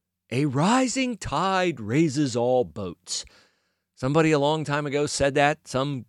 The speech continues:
guy probably in a boat that was sinking because the tide was rising and he had a hole in his boat.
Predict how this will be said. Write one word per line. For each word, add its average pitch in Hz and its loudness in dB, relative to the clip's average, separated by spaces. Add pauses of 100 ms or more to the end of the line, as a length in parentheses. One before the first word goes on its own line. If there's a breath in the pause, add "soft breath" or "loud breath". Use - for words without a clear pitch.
(160)
guy 139 2
probably 143 0 (200)
in 135 -2
a 131 0
boat 143 4
that 156 -4
was 143 -2
sinking 160 -2
because 156 -6
the 147 -14
tide 165 0
was 120 -4
rising 113 0
and 127 -2
he 127 -2
had 127 2
a 135 4
hole 180 6
in 131 -2
his 117 -4
boat. 120 0